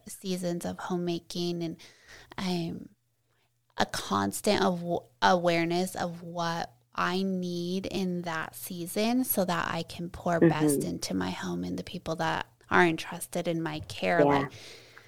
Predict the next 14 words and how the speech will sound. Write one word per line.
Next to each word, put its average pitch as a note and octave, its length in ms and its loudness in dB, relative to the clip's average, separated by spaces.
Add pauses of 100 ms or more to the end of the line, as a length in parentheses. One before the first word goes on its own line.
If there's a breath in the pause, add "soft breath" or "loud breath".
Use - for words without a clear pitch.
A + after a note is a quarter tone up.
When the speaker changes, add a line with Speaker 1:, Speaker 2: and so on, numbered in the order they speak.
(800 loud breath)
Speaker 2:
A G#3+ 140 6 (140)
friend D4 340 10
of G#3+ 200 6
mine E3+ 500 4 (160)
told A3+ 220 4
me F#3 180 4
one F3+ 260 4
time E3+ 300 4
when E3 120 2
I - 120 6
was E3 80 2 (100)
just - 140 -2 (100)
making F3 400 2
a E3+ 60 2